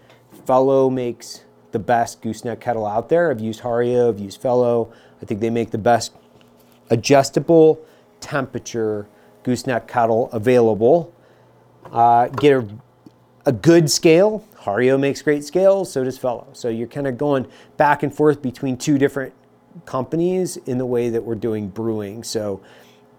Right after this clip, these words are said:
kettles, pour overs, scales, Fellow's got a wide variety of a bunch of them, and they're all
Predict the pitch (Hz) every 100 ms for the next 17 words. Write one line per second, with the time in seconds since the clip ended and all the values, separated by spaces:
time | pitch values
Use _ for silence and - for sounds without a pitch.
0 | _ - 156 151 147 147 139 - _ _
1 | _ - 147 139 135 131 131 127 127 135
2 | - - 139 135 135 131 123 - _ _
3 | _ 135 131 117 131 117 113 113 117 98
4 | 107 104 107 101 101 98 90 107 - 139
5 | 165 160 139 113 110 - 113 110 104